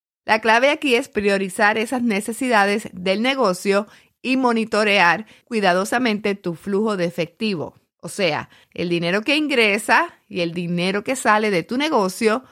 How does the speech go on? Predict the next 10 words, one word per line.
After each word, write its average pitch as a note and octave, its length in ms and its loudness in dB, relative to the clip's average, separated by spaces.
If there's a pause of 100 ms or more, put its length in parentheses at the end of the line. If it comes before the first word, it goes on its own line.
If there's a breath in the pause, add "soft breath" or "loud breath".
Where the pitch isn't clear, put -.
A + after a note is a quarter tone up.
(140 loud breath)
para A#3 300 2
que C4+ 100 -4
tus C4 240 -6
gastos G3+ 580 0
no G3 360 -6
comiencen A3 580 0
a F#3+ 100 -2
superar A#3+ 680 0 (180)
tus G#3 220 -4
ingresos. E3+ 680 -6